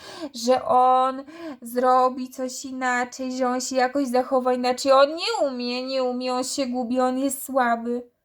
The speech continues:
A ty się dusisz, tobie już po prostu w gardle staje i tak może cię zbierać na takie, wiesz,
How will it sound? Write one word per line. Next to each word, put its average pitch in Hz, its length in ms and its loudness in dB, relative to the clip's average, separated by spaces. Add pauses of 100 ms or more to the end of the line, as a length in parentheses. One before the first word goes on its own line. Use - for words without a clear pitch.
(120)
A 233 80 -4
ty - 120 -18
się - 220 -4
dusisz, 240 580 -4
tobie 247 300 0
już 247 200 -4
po 240 160 -6
prostu 262 360 0
w 226 80 -8
gardle 240 380 0
staje 247 380 -2 (500)
i 240 100 -14
tak 269 200 -2
może 285 360 2
cię 262 200 -6
zbierać 254 580 0
na 240 120 -6
takie, 247 320 -8
wiesz, 233 420 -4